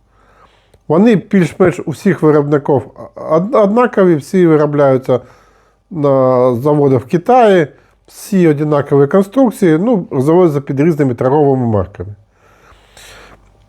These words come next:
Тобто там чешські, польські, українські,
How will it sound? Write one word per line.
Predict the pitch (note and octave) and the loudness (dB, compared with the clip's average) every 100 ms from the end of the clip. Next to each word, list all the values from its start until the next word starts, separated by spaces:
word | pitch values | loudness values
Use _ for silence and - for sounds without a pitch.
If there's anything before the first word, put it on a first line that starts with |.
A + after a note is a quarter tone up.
| _ _ - - - | _ _ -20 -14 -4
Тобто | C3 A#2+ | 0 0
там | F2 A2+ G2+ G2+ - C#3+ - _ _ _ _ - - | 0 -4 -4 -8 -12 -18 -20 _ _ _ _ -20 -8
чешські, | - A#3 A3 A3 - - F3+ E3+ E3 D#3 D3+ C#3+ C3+ B2 A#2+ A2+ - | 0 2 2 -2 -10 -2 0 2 2 2 2 2 2 2 0 -2 -6
польські, | - F#3+ F3+ D#3 - _ C#3+ B2+ | 0 2 2 -2 -8 _ -4 -2
українські, | A2+ B2+ B2+ E3 F3+ D3+ - - B2+ | -2 -2 0 2 0 -2 -8 -4 -2